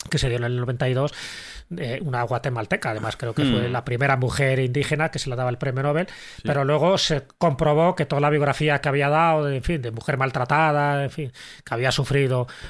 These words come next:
Speaker 1: multitud de cosas, pues que había sido inventada y exagerado, ¿no? Y luego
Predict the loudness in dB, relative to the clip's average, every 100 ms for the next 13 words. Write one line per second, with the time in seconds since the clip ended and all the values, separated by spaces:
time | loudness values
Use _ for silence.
0 | -2 0 0 0 0 0 0 -2 -2 -4
1 | -4 -2 -2 -2 -2 -4 -4 -2 -2 -2
2 | 0 0 0 -4 -6 -8 -8 -8 -8